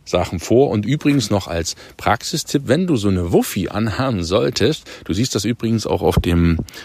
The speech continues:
Podcast-Cover, auf dem Titelbild oder wenn du dir die Videos anschaust dann später, da kannst du den Arm so zurückziehen, dass du dir mit dem,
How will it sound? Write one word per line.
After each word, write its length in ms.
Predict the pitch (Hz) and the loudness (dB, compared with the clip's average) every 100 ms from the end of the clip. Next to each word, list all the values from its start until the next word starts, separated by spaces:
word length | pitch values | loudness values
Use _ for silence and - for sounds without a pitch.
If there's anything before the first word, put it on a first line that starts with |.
| - | -12
Podcast-Cover, 1000 | - - - 95 92 92 - - 98 120 | -4 -4 -2 -2 0 -2 -6 -4 -2 2
auf 160 | 98 - | 0 0
dem 180 | - 82 | -6 -4
Titelbild 560 | 131 147 147 165 170 | -2 0 2 0 0
oder 160 | - 85 | 0 0
wenn 140 | 95 | 2
du 80 | 92 | 0
dir 140 | 87 | -2
die 120 | 82 85 | -2 -2
Videos 320 | 123 127 - | -2 -2 -4
anschaust 420 | 104 - 92 - | -6 -4 -4 -4
dann 80 | - | -10
später, 420 | - 85 85 82 - - - - - - _ - | -8 -6 -4 -6 -10 -20 -18 -20 -20 -20 _ -2
da 140 | 98 | -2
kannst 480 | 98 - 143 - - | 0 0 0 0 0
du 100 | 107 | 0
den 200 | 87 90 | 2 2
Arm 240 | 95 131 | 2 0
so 180 | 131 156 | 2 -2
zurückziehen, 680 | - 107 139 - 160 170 147 | 2 2 0 0 0 2 2
dass 200 | 113 - | 0 0
du 160 | 120 | -2
dir 240 | 117 113 117 | 0 0 0
mit 180 | 117 110 | 0 0
dem, 640 | 104 104 101 101 95 - | 2 4 2 2 0 -4